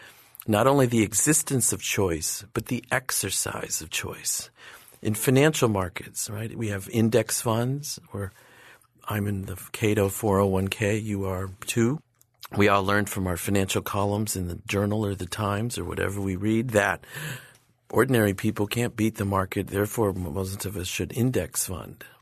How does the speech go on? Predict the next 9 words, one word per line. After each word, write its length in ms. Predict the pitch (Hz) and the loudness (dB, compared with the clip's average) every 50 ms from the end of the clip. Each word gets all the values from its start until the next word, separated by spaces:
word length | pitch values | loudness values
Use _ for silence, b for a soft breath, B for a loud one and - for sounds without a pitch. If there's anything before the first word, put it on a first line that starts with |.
| B B B B B B B B | B B B B B B B B
Well, 100 | B 104 | B 2
index 380 | 104 160 196 202 180 - - - | 4 4 4 4 4 2 2 2
fund 200 | 147 127 120 110 | 2 4 4 2
is 80 | 107 - | 0 0
just 280 | - 135 110 110 104 95 | 0 0 0 0 0 0
buying 540 | - 107 117 127 139 139 131 117 110 101 | 2 4 6 6 6 6 4 4 2 2
a 60 | 98 92 | 0 0
random 440 | 95 104 113 117 110 110 101 98 | 2 2 2 2 2 0 -2 -2
sample. 640 | 95 - - 117 110 113 113 - - 92 87 92 95 | -2 0 2 2 2 2 0 -2 -4 -4 -4 -4 -6